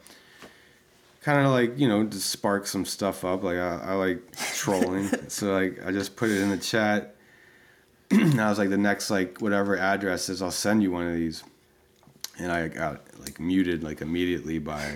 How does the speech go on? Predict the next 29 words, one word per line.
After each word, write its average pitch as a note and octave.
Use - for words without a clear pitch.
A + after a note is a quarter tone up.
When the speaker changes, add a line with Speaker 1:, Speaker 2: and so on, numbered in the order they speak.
Speaker 1:
a E2
buddy F#2
of E2+
mine. D#2+
Speaker 2:
<laughs> -
Speaker 1:
And, F2+
uh, E2
yeah, G#2+
I, F#2
I F2
couldn't G2
talk G2
in F#2
the E2+
chat. G2
I F2
could F2+
only, F2
like, E2
read G2
only. F2+
And D#2+
I D#2+
was D#2
like, D#2
"Oh, F2
that's E2+
crazy." F2
So E2+